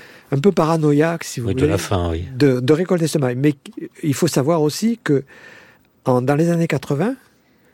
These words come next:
Speaker 1: Grothendieck est venu voir Odile Jacob avec le texte de Récolte et Semailles qu'il avait dans un cabas,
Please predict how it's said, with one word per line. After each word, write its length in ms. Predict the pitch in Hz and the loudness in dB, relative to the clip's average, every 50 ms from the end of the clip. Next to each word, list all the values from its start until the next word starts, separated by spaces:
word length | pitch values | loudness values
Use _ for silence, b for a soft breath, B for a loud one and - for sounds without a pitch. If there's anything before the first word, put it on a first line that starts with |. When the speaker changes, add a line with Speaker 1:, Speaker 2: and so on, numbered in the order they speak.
| b b b b | b b b b
Speaker 1:
Grothendieck 500 | - 147 139 - 175 165 175 196 - - | -4 -4 0 0 0 0 0 -2 0 2
est 80 | 147 131 | 2 2
venu 400 | 120 123 139 190 233 220 214 208 | 2 2 2 4 4 4 4 2
voir 560 | 196 170 170 175 175 170 160 147 131 120 113 - _ | 2 0 0 0 0 0 0 -2 -4 -6 -10 -8 _
Odile 240 | - 135 131 160 151 | -4 0 0 0 0
Jacob 540 | 139 135 131 123 - 143 147 170 196 214 233 - _ _ _ _ _ _ _ b b b b b b b b b b b b _ | 0 -2 -2 -2 -2 -4 -4 -4 -4 -6 -10 -10 _ _ _ _ _ _ _ b b b b b b b b b b b b _
avec 260 | 139 147 160 151 - | -2 0 0 0 0
le 120 | 139 127 123 | -2 -2 -2
texte 640 | - _ 202 196 160 - - - - - _ - - _ - | 0 _ 2 2 2 0 -4 -10 -10 -10 _ -20 -20 _ -12
de 140 | 117 110 120 | -2 -2 0
Récolte 440 | 123 143 139 - 156 147 139 139 135 | 0 0 -2 0 -2 -2 -2 -2 -6
et 40 | 120 | -6
Semailles 520 | - - 110 104 120 139 156 180 185 196 - _ _ _ _ _ _ _ _ | -4 -6 -6 -6 -6 -6 -8 -8 -10 -14 -18 _ _ _ _ _ _ _ _
qu'il 160 | - - 123 | -4 0 2
avait 240 | 123 127 131 165 180 | 2 2 2 0 0
dans 260 | 165 156 135 123 120 | 2 0 -2 -2 -2
un 80 | 123 117 | -2 -4
cabas, 440 | 120 - - 151 123 123 127 175 | -2 0 0 0 0 0 -4 -4